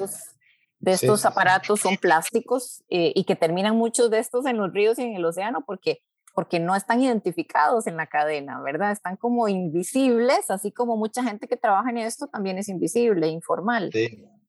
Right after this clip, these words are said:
Speaker 2: Y luego también el impacto, bueno, lo podemos dejar para otra oportunidad también, pero el impacto en la fase de uso, porque toda la parte de consumo eléctrico,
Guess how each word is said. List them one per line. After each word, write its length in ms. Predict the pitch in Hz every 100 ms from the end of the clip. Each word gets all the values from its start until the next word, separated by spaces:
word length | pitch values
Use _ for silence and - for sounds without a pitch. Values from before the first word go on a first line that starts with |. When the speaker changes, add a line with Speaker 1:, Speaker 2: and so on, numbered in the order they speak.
| _
Speaker 2:
Y 100 | 113
luego 180 | 117 151
también 440 | 135 135 156 165 -
el 120 | 113
impacto, 580 | 113 117 131 139 127 110
bueno, 400 | 117 104 - - _ _
lo 160 | 107 104
podemos 240 | 110 120
dejar 180 | 107 120
para 140 | 117
otra 260 | 107 117 110
oportunidad 380 | 104 104 117 139
también, 220 | 113 110
pero 120 | 110
el 60 | 107
impacto 320 | 104 135 -
en 40 |
la 60 | 135
fase 260 | 151 151 120
de 60 |
uso, 340 | 131 208 117 104
porque 460 | 104 - 107 - - _ _ _ _ _ _
toda 180 | - 151
la 100 | 143
parte 280 | 135 - 139
de 120 | 123 110
consumo 340 | 113 107 143
eléctrico, 680 | 135 110 104 107 123 160 -